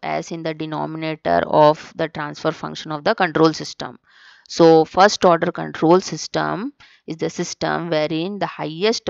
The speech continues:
power of S in the denominator of its transfer function is equal to one.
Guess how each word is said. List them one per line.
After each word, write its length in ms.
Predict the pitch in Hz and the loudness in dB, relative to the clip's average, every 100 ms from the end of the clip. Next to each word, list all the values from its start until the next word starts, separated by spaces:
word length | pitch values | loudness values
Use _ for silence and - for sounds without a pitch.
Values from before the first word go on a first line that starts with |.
| - | -4
power 320 | 160 165 156 | -2 2 2
of 220 | 156 - | 2 0
S 280 | 160 160 - | -4 -4 -4
in 140 | 165 | -8
the 140 | 165 160 | -8 -6
denominator 600 | 156 156 151 156 156 185 | -8 -8 -8 -8 -4 -2
of 140 | 165 | -2
its 180 | 160 - | -4 -6
transfer 440 | - 151 151 - | -8 -8 -8 -8
function 520 | 156 165 151 - 180 202 | -8 -8 -12 -10 -10 -8
is 260 | 160 160 | -12 -10
equal 400 | 147 - 151 147 147 | -12 -6 -4 -4 0
to 220 | 202 302 427 _ _ _ _ | 4 6 4 _ _ _ _
one. 300 | 156 127 | -2 -2